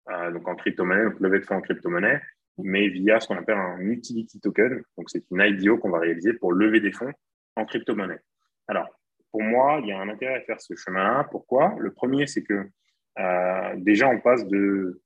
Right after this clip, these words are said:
on passe d'un cas d'usage à un autre qui est hyper pertinent. La blockchain,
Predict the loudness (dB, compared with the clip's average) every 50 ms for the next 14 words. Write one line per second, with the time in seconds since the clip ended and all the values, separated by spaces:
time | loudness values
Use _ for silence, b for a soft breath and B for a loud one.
0 | _ _ _ _ _ _ -6 0 2 2 2 2 0 -2 -2 0 0 2 2 2
1 | 0 2 2 4 4 2 0 -2 -2 -2 -2 -4 -4 -6 -8 _ _ -4 -2 -2
2 | -2 -2 -4 -6 -6 -4 -4 -4 -4 -8 -8 -8 -10 -12 -12 -12 -14 -16 _ _
3 | _ _ _ _ -8 -8 -4 -2 0 0 0 2 2 2 2 2 0 -4